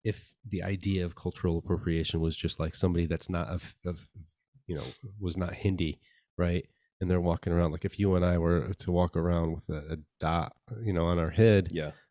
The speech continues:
Speaker 1: we would look silly.
Speaker 2: Yeah.
Speaker 1: And we just, w-, we're not of that. So why would we be doing that, right?
Speaker 2: Yeah.
Speaker 1: You know, some of it just doesn't make sense. But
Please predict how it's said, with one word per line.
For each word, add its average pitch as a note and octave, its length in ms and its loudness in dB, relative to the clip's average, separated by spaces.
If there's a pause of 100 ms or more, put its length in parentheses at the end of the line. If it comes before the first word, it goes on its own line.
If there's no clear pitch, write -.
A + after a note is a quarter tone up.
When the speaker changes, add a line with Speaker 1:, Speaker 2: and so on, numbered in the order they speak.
(160)
Speaker 1:
we A#2 100 6
would F#2 220 2
look A#2 300 0
silly. F2+ 520 2 (300)
Speaker 2:
Yeah. D2+ 160 -8 (460)
Speaker 1:
And F2+ 340 0 (400)
we A2+ 140 2
just, F#2+ 240 -2 (400)
w-, A2+ 200 -4
we're G#2+ 120 0
not F#2+ 260 2
of F#2+ 220 -2
that. F2 240 -2
So G2 120 0
why F2+ 280 2
would F2+ 160 -2
we E2+ 100 -2
be D2+ 140 -6
doing D2+ 380 -4
that, - 200 -10 (120)
right? E2 320 0 (100)
Speaker 2:
Yeah. F2+ 160 0 (220)
Speaker 1:
You G2 100 0
know, F2 180 0
some B2 180 0
of A2+ 60 4
it G#2+ 80 0
just G2 180 -4
doesn't F#2 220 -2
make D#2+ 220 -8
sense. D2 440 -10
But - 160 -2